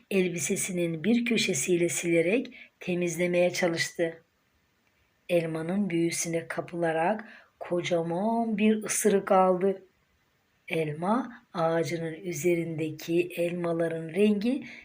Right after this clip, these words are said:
değişmeye başladı. Eylül bunu fark edince birden çığlık atarak elindeki elmayı yere fırlattı. Bir anda ortalığı kasvetli bir hava aldı.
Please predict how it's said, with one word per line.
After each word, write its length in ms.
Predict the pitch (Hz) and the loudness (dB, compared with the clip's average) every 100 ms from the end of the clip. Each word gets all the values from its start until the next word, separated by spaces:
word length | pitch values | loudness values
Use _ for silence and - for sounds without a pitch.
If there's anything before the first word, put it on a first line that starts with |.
| _ 175 | _ -4
değişmeye 640 | 170 165 - 170 175 165 | 0 2 2 4 4 4
başladı. 640 | 175 175 185 165 175 175 - _ _ _ _ _ - | 4 4 2 2 0 0 -12 _ _ _ _ _ -6
Eylül 460 | 175 175 165 175 165 | -4 -4 -4 -6 -6
bunu 160 | 175 185 | -6 -6
fark 440 | - 196 208 208 | -2 0 2 4
edince 800 | 185 185 180 160 175 190 240 285 - - - _ - | 4 4 4 6 8 8 8 6 0 -12 -16 _ 8
birden 480 | 277 311 233 196 190 | 10 10 8 6 4
çığlık 460 | - 190 185 180 | 4 6 6 4
atarak 500 | 190 185 196 254 294 - - | 0 4 6 6 2 -6 4
elindeki 500 | 269 285 233 240 226 | 8 8 8 6 2
elmayı 520 | 233 277 285 226 294 | 6 6 8 8 8
yere 260 | 247 240 247 | 10 10 8
fırlattı. 800 | - 233 226 233 - 208 208 - _ _ _ _ _ _ _ _ | 8 8 8 6 2 0 0 -6 _ _ _ _ _ _ _ _
Bir 260 | 302 320 247 | 4 6 6
anda 440 | 208 175 220 262 - - | 4 4 4 4 0 -4
ortalığı 640 | - 269 294 - 180 202 262 | 2 2 2 -2 2 2 0
kasvetli 960 | - 180 - - 185 - 180 175 190 - - - | -2 -2 0 0 -2 -2 0 2 2 0 -16 -2
bir 140 | 214 | 0
hava 400 | 214 - 185 190 | 0 2 4 4
aldı. 460 | 175 180 165 175 170 | 6 2 4 0 0